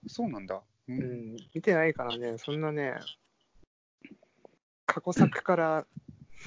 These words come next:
Speaker 2: 考えてみたいなこと全然喋れないんですけど。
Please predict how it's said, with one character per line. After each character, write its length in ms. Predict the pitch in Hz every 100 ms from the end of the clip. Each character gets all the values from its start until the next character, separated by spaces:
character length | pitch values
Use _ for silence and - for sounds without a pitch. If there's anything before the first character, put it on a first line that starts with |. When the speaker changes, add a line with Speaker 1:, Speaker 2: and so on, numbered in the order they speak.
| - - _ _ -
Speaker 2:
考 320 | 151 151 151
え 100 | 139
て 160 | 131
み 100 | 127
た 60 | 123
い 20 |
な 20 |
こ 60 | 113
と 100 | 120
全 80 | 123
然 180 | 127 127
喋 40 |
れ 80 | 143
な 100 | 120
い 60 |
ん 40 | 104
で 60 |
す 100 | -
け 120 | - 107
ど。 280 | 104 -